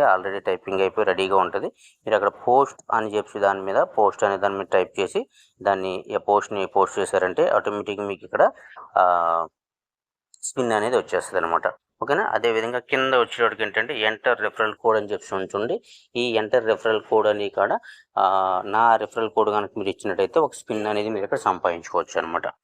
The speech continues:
ఓకేనండి, just ఈ దీన్ని మీకు, ఆ, క్లిక్ చేసి చూపిస్తున్నాను చూడండి.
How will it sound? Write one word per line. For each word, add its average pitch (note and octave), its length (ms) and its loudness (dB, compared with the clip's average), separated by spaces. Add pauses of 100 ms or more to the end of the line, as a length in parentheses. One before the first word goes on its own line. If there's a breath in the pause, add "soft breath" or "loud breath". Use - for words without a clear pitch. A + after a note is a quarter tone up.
(220)
ఓకేనండి, B2+ 320 0
just B2 280 -2 (100)
ఈ A#2 120 -6
దీన్ని A#2 320 -4
మీకు, G#2+ 260 -4 (760 loud breath)
ఆ, F#2+ 60 0 (1500)
క్లిక్ B2 240 -6
చేసి B2+ 180 0
చూపిస్తున్నాను G2+ 440 -8
చూడండి. F#2+ 300 -2